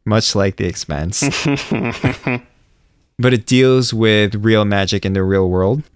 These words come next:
Speaker 1: and sort of, like, the implications that it has.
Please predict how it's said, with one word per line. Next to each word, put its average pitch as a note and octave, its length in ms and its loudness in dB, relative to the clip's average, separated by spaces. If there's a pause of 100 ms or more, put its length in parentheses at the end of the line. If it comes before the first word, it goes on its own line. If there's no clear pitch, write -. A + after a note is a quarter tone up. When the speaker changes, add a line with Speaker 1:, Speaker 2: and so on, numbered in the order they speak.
(140)
Speaker 1:
and G2+ 300 0
sort G#2 260 2
of, F#2+ 180 2
like, F2+ 440 0 (420)
the G#2 140 2
implications F#2+ 760 2
that F2 140 0
it - 100 -4
has. F2 520 -2